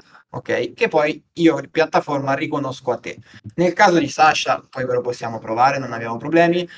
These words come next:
la sua affiliazione è a zero per cento. Cioè lui non guadagna da questa formula, lui ha questa condizione ma guadagna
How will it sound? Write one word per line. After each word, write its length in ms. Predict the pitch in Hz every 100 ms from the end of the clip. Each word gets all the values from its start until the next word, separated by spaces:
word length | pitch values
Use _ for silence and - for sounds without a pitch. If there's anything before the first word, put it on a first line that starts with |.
| - _ -
la 120 | 147
sua 140 | 147
affiliazione 720 | 139 151 165 170 - 147 139
è 100 | 135
a 160 | 131 127
zero 300 | 127 143 131
per 160 | 127 123
cento. 400 | - 95 - - _
Cioè 180 | - 151
lui 120 | 147
non 160 | 175 160
guadagna 420 | 175 170 170 160
da 160 | 151 147
questa 500 | 156 156 - 147 143 _
formula, 520 | - 127 123 120 123
lui 220 | 123 165
ha 80 | 156
questa 320 | - 180 -
condizione 540 | 139 139 175 - 196 185
ma 100 | 151
guadagna 500 | 147 147 147 143